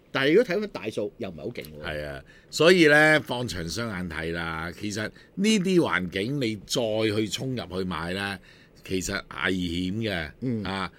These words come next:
Speaker 2: 但係當然啦，你要搏嘅，我唔會阻你。
Speaker 1: 係。
Speaker 2: 嚇，但係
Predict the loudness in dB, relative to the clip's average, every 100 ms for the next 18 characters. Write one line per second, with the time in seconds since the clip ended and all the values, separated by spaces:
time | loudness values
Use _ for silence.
0 | _ -2 0 0 0 0 0 0 2 2
1 | 2 2 2 0 0 -2 -2 -2 -2 -2
2 | -4 -6 -6 -4 -6 -4 -4 -4 -4 -6
3 | -8 -6 -6 -6 -4 -4 -8 -8 0 4
4 | 4 0